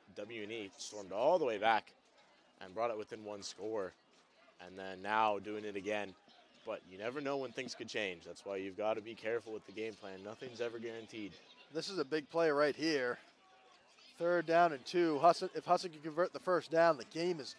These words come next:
Speaker 2: over. And they're in a interest, they're in a very interesting spot where they could decide to go for it. If you don't get it, Western New England is still backed up in their own territory, and they still need,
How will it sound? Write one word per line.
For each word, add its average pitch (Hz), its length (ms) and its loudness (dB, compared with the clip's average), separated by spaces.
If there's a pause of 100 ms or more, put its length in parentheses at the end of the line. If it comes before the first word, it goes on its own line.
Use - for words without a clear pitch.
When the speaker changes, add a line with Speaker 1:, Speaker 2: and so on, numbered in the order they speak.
Speaker 2:
over. 135 460 0 (1040)
And 165 320 0
they're 190 180 10
in 311 60 8
a 269 100 4 (160)
interest, 233 320 -4 (120)
they're 185 180 4
in 208 80 4
a 208 40 2
very 226 300 4
interesting 190 340 -4
spot 202 440 10
where 160 380 6 (720)
they 180 120 6
could 254 360 6
decide 247 380 10
to 233 60 -2
go 214 220 10
for 247 240 4
it. 208 60 6
If - 100 -2
you 180 140 -6
don't 208 360 8
get 214 220 10
it, 185 160 10 (600)
Western 208 280 6
New 220 140 8
England 208 200 4
is 160 60 -2
still 226 220 8
backed 190 340 8
up 202 140 6
in 190 80 2
their 180 120 6
own 190 160 6
territory, 175 540 4
and 151 100 0
they 170 60 4
still 208 280 6
need, 185 280 -2